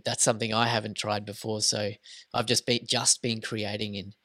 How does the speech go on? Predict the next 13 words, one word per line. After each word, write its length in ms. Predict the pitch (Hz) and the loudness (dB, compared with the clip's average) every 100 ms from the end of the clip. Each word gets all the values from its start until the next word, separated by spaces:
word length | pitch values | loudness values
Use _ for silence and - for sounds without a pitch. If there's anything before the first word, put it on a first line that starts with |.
| _ _ - | _ _ -12
in 120 | 107 | -8
a 40 | 107 | -4
third 280 | - 107 107 | -2 -2 0
party 260 | 107 104 | -2 0
tool 260 | - 113 107 | 0 0 0
and 120 | 104 | -4
uploading 460 | 107 110 107 107 104 | -4 -2 -2 -2 -6
it 120 | - | -6
without 300 | 107 104 - | -6 -6 -8
adding 300 | 107 104 92 | -8 -8 -10
anything 420 | 101 107 - 98 - | -10 -10 -10 -12 -12
extra. 380 | 113 - - - | -10 -6 -4 -2
So 240 | - 101 | -2 -2